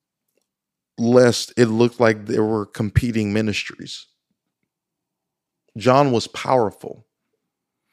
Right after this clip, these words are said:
John was powerful. And remember later they said, Hey, John's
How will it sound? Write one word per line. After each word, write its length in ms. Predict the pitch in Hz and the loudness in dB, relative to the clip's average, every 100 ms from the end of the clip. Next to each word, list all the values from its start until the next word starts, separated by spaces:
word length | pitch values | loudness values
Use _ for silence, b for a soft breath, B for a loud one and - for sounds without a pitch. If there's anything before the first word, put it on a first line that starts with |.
| _ _ _ _ | _ _ _ _
John 280 | - 135 139 | -2 0 2
was 120 | 135 | 0
powerful. 500 | - - 131 120 117 | -4 0 2 2 0
And 100 | 104 | 0
remember 400 | 104 110 131 113 | 0 0 2 2
later 320 | 110 127 131 110 | 2 4 2 0
they 140 | 110 | -4
said, 200 | - 113 | -4 -4
Hey, 280 | 123 147 139 B B | -2 -4 -4 B B
John's 480 | - 127 160 156 - | 0 4 4 2 -4